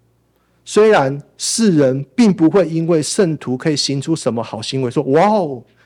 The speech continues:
你们基督徒好棒哦。”世人不会这样子。但是世人会因为当圣徒们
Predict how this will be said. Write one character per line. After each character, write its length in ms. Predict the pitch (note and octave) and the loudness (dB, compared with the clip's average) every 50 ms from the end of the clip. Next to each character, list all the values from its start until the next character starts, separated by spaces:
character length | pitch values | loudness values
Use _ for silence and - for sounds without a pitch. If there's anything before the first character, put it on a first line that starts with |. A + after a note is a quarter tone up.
| _ - | _ -16
你 60 | C3+ | -14
们 80 | D3 E3 | -14 -10
基 140 | - G#3+ | -10 -8
督 100 | G#3 A#3 | -6 -2
徒 80 | A3+ G#3 | -2 -2
好 180 | F#3 E3 B2+ A#2+ | -2 -2 -6 -6
棒 300 | - - G#3 F#3+ D#3+ C3+ | -2 0 0 0 0 -2
哦。” 100 | A2 - - | -6 -10 -14
世 160 | - - F3+ | -10 -4 -2
人 160 | E3 D3 C3 | -2 -2 -2
不 80 | A#2+ C#3 | -2 -2
会 100 | C#3 C#3 | -2 -2
这 120 | C3+ C#3+ | -2 -4
样 120 | B2 A2+ G#2+ | -6 -6 -8
子。 120 | - - _ _ _ _ _ _ _ _ _ _ _ _ _ _ _ _ _ _ _ _ | -16 -20 _ _ _ _ _ _ _ _ _ _ _ _ _ _ _ _ _ _ _ _
但 240 | - A3 G#3+ F#3+ F3 | 0 2 2 2 0
是 300 | - - - G3+ D#3+ - _ _ _ _ _ - - _ _ | -2 -2 -2 -2 -2 -2 _ _ _ _ _ -20 -20 _ _
世 300 | - - - - A#3 A3 | -10 -8 -2 0 2 4
人 200 | F#3+ E3+ D3+ D#3 | 4 4 4 2
会 240 | D#3+ F#3+ G3+ F#3+ G3+ - | 2 2 2 0 0 -2
因 280 | F3 F#3 F#3+ F#3+ F#3+ F#3+ | -2 0 0 2 2 2
为 280 | G3 F#3 D3 B2+ - _ _ _ _ _ _ _ - | 2 2 0 -2 -6 _ _ _ _ _ _ _ -2
当 200 | - F#3+ F#3+ G3 | 0 0 2 2
圣 380 | F#3 - - - A3+ G3+ E3+ D#3 | 0 -2 0 2 2 2 2 0
徒 240 | C#3 - C3 B2 B2+ | -2 -2 -2 -2 0
们 300 | C3+ C3+ A#2+ A2 A#2+ | 0 0 -2 -2 -6